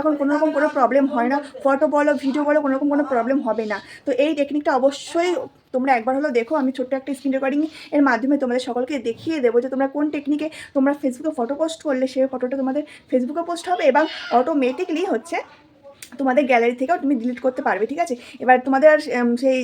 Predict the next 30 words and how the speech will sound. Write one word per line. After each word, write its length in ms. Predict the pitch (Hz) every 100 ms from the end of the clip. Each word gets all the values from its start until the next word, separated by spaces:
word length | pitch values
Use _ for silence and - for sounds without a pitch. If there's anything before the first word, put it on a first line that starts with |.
| 240
চিন্তাভাবনা 400 | 262 277 277 302 277
করতে 200 | 262 285 294
হবে 160 | 247 233
না 60 | 294 - - 240
যে 100 | 277 269 254 247
আমি 100 | 262
গ্যালারি 200 | 240 247 254
থেকে 120 | 277
ডিলিট 180 | 240 254 -
করেছি 240 | 269 269 339
কি, 100 | 370 311 240
বা 80 | 240 233 - 247 240
আমি 120 | 240 269
কি 60 | 294
আবার 160 | 226 269 277
সেকেন্ড 240 | 254 262 262
বার 100 | 285 294
Facebook-এ 360 | 254 247 262 294 - _
কি 80 | 294
পোস্ট 180 | 285 285 -
করছ-, 300 | 302 277 262
পোস্ট 180 | 262 262 320
করছি। 220 | 311 320 269 - -
কারণ 140 | 277 277
তোমরা 140 | 285 302
সকলেই 260 | 240 302 330
জানো 120 | 277 269
এই 40 | 262
যে 40 | 269 247
একটা 200 | 262 -